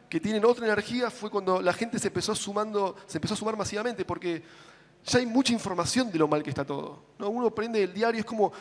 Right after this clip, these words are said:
es como un loop que, que, que, que te sigue reproduciendo un sistema que está mal y si alguien no te dice, "Che, pará, un, pará, baja un cambio, mirá todo lo que se puede hacer", no te das cuenta. Eso me parece que fue como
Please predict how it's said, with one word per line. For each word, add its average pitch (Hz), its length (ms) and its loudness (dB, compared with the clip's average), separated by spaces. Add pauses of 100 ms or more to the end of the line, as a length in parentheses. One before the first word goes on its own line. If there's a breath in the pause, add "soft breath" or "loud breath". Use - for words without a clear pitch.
es 208 100 2
como 226 200 2
un 208 100 2
loop 254 180 0
que, 214 240 -4 (320 loud breath)
que, 170 320 -6
que, 170 140 -8 (100)
que 170 120 -8
te 180 100 -8
sigue 240 220 -2
reproduciendo 220 440 -2
un 208 60 -4
sistema 233 320 -6
que 190 80 -8
está 190 160 -4
mal 240 160 2
y 220 60 0
si 180 180 -4
alguien 226 180 -2
no 220 60 0
te 226 60 -12
dice, 214 140 -8
"Che, 220 140 0
pará, 208 220 0
un, 214 120 0
pará, 185 220 -6
baja 196 220 0
un 196 80 -4
cambio, 208 320 -2
mirá 180 160 -2
todo 226 120 -4
lo 202 60 2
que 175 80 -8
se 170 80 -6
puede 285 160 -6
hacer", 240 300 -2 (360 loud breath)
no 190 120 4
te 202 80 0
das 185 100 2
cuenta. 139 340 -6 (440 soft breath)
Eso 233 200 4
me 202 120 4
parece 196 260 4
que 175 100 2
fue 185 160 4
como 160 560 2